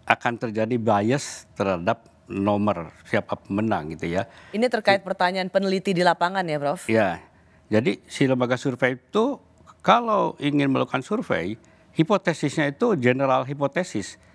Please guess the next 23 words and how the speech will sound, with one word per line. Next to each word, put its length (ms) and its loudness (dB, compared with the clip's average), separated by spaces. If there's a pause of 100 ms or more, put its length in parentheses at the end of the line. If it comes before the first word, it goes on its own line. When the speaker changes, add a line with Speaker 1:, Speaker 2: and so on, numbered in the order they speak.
(600)
Speaker 1:
Nol 240 2
satu 400 -4
sama 240 0
dengan 240 -4
nol 160 2
dua 240 2
sama 240 -2
dengan 320 0
nol 80 0
tiga. 320 2 (1500)
Itu 400 2 (240)
general 400 2
hipotesisnya. 800 -6
Sehingga 320 2
di 80 2
lapangan 480 0
itu 160 -2
dia 160 4
tidak 240 0
punya 400 0 (400)
tendensi 560 2
untuk 400 0
ke 80 6